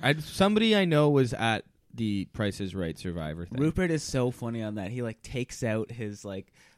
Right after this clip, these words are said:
Speaker 2: partner. Like, he just barrels at her, and he just, like, puts her over his shoulders and, like, runs up to the stage, and they just bomb so hard. Like, they're guessing numbers, and they get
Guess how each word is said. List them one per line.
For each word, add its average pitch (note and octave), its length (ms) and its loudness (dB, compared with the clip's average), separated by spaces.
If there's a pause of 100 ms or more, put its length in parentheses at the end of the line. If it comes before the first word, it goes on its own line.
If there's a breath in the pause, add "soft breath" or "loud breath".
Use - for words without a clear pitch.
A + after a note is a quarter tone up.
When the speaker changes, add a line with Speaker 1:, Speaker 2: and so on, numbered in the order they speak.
(140)
Speaker 2:
partner. B2 420 -2
Like, A#2 220 -4 (200 soft breath)
he - 80 -10
just D#3 180 -6 (280)
barrels F#3 560 0
at A#2 240 -2
her, A#2 120 -2
and C3+ 140 -6
he C#3+ 80 -6
just, C3 200 -10
like, A#2+ 160 -14 (380 soft breath)
puts F3+ 240 0
her F3+ 220 6 (120)
over E3+ 340 4
his D#3+ 180 4
shoulders C#3+ 500 2
and, A#2+ 100 -2
like, A2+ 160 -2
runs C#3+ 460 2
up D3+ 160 2
to D3+ 100 -6
the C3+ 80 -4
stage, B2+ 400 -2 (240 loud breath)
and D#3+ 140 0
they E3+ 100 6
just C#3 380 2
bomb E3+ 560 8
so F3 460 6
hard. E3+ 340 2
Like, C3+ 160 -2
they're D3+ 120 2
guessing D3 440 0
numbers, C#3+ 400 2
and C3+ 120 0
they C3+ 80 0
get A#2 180 -6